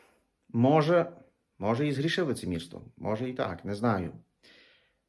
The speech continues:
А чи випадково всі ми не згрішили, ну, як би то сказати, з осудженням, е,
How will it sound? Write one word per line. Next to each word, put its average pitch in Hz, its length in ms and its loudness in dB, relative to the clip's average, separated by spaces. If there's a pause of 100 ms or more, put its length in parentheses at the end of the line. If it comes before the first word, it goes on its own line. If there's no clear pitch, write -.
(340)
А 117 220 0
чи 123 100 -4
випадково 135 520 0
всі - 280 -4
ми 165 240 2
не 156 200 2
згрішили, 143 760 0
ну, 135 100 -4
як 120 180 -2
би 104 80 0
то 101 100 -6
сказати, 92 500 -6 (1600)
з 117 280 -2
осудженням, 120 680 -4 (1160)
е, 98 460 0